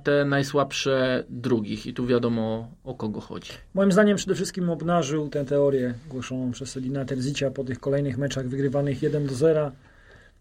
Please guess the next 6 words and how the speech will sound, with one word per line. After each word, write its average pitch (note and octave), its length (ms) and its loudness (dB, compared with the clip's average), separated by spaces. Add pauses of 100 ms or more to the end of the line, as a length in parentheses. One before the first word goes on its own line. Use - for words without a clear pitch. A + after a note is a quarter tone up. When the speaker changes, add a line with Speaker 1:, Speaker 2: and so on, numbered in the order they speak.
(280)
Speaker 2:
że C#3+ 720 2
wyciągnęli D3+ 460 -2
wnioski F#3+ 420 4
po F3 100 0
poprzednim D#3+ 440 -2
sezonie, D#3 580 0